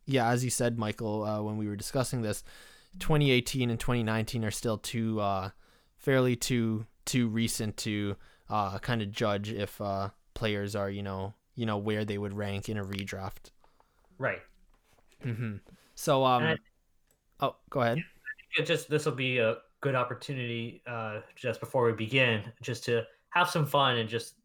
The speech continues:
Speaker 2: contemplate what if, like, different players were taken in different positions.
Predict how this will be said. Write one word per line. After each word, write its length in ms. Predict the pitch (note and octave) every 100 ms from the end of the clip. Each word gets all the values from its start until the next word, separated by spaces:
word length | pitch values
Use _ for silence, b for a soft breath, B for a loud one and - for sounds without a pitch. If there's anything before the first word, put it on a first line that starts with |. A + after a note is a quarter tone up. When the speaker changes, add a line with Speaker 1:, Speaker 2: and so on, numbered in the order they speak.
| -
Speaker 2:
contemplate 640 | - C#3+ C3+ B2 A2 G#2+ G#2+
what 180 | A2+
if, 240 | A2 G2 -
like, 220 | G#2+ G2+ _ _
different 280 | C3 A2+ G#2
players 200 | A2 G#2+
were 60 |
taken 260 | A2+ A#2 G#2+
in 80 | G2
different 220 | A#2 A2+
positions. 640 | G#2+ G#2 A2+ A2+ G#2+ A2+